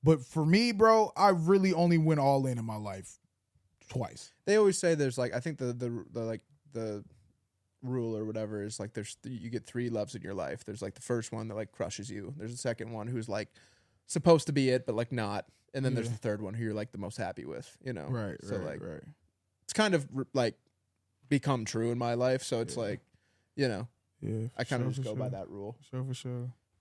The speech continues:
Speaker 1: All right, man. Three albums on an island. You
Speaker 2: Fuck
Speaker 1: are,
Speaker 2: you.
Speaker 1: you're
Speaker 2: Three
Speaker 1: stranded on this
Speaker 2: albums?
Speaker 1: motherfucking island, you feel me?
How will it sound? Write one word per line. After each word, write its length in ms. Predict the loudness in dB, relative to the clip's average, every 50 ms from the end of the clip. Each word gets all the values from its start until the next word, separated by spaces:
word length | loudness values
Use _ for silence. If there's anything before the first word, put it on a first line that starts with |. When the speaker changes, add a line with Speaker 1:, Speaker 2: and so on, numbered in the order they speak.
| _ _ _ _ -12 -12 -12 -14 _ _ _ _ _ _ _ _ _ -6
Speaker 1:
All 160 | -2 0 0
right, 180 | 0 0 0 0
man. 520 | 0 0 0 0 0 0 -2 -4 -6 -10 _ _ _ _ _ _ _ _ -4
Three 320 | 0 4 6 6 6 4 4
albums 500 | 6 6 8 8 6 4 4 2 2 2
on 220 | 2 2 2 2
an 100 | 2 2
island. 480 | 2 2 0 0 -2 -4 -6 -10 -12 -16 _ _ _ _ _ _ _ _ _ -20 -20 -20 -20 _ _ _ _ _ _ _ _ _ _ _ _ _ _ _ _ _ _ _ _ _ _ _ -6 0
You 320 | 6 8 10 10 10 10
Speaker 2:
Fuck 100 | 10 10
Speaker 1:
are, 440 | 10 8 10 10 8 8 8 8 8
Speaker 2:
you. 300 | 6 6 4 2 2 2 4
Speaker 1:
you're 160 | 6 6 6
Speaker 2:
Three 60 | 6
Speaker 1:
stranded 420 | 6 8 8 10 10 10 10 8 10
on 140 | 10 10 10
this 200 | 8 8 8 8
Speaker 2:
albums? 300 | 8 8 8 8 6 6
Speaker 1:
motherfucking 300 | 6 6 6 6 4 4
island, 460 | 6 6 6 6 6 4 4 2 2
you 80 | 2 2
feel 260 | 4 4 4 4 4
me? 160 | 2 0 -2